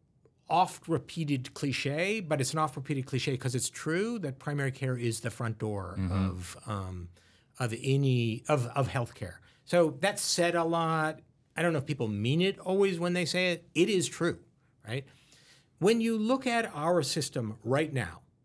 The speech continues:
Speaker 1: as it exists, and I'm just speaking of the current state, the facts, we, we are a large system with, um,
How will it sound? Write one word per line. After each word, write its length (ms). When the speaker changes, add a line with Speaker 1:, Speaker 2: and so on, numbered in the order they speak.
Speaker 1:
as 240
it 120
exists, 640
and 100
I'm 100
just 200
speaking 920
of 320
the 100
current 640
state, 540
the 80
facts, 560
we, 500
we 280
are 180
a 100
large 420
system 920
with, 560
um, 580